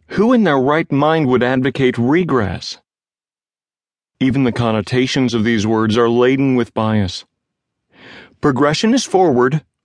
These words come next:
regression is backward. Enlightenment versus primitivism. Most of us trust the idea of progress more than we realize.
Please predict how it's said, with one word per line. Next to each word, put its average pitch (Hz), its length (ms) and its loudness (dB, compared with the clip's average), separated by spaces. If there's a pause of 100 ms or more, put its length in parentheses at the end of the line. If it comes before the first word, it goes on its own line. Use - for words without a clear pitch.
(160)
regression 135 560 0
is 139 120 -2
backward. 143 520 -2 (720)
Enlightenment 131 640 0
versus 127 460 -2
primitivism. 104 800 -4 (1800)
Most 120 240 2
of 110 80 0
us 104 100 -2
trust 113 300 -2
the 120 100 2
idea 113 340 2
of 104 120 -2
progress 117 520 0
more 127 320 2
than 127 220 0
we 127 120 2
realize. 117 600 0